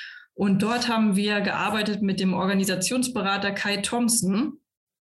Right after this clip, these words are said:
Und mit ihm haben wir gemeinsam eine Vision für die Sumpfblume erarbeitet. Wir sind ganz klassisch gestartet mit einer swot-Analyse.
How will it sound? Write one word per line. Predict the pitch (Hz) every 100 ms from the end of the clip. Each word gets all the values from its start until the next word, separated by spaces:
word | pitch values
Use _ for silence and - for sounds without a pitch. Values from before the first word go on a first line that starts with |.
| _ -
Und | 208 208
mit | 202
ihm | 202 226
haben | 214 214
wir | 196
gemeinsam | 202 190 214 220 190 190 185
eine | 185 185 185 185
Vision | 208 185 220 196
für | -
die | 170
Sumpfblume | 185 185 185 - 180
erarbeitet. | 175 147 175 175 170 220 269 - - - - - - - _ _ _ _ _ _
Wir | 214
sind | 214 233
ganz | 220 202
klassisch | - 262 285 233 -
gestartet | - - 202 202 196
mit | 190
einer | 180 190 190
swot-Analyse. | - - 220 - 202 196 196 214 190 196 202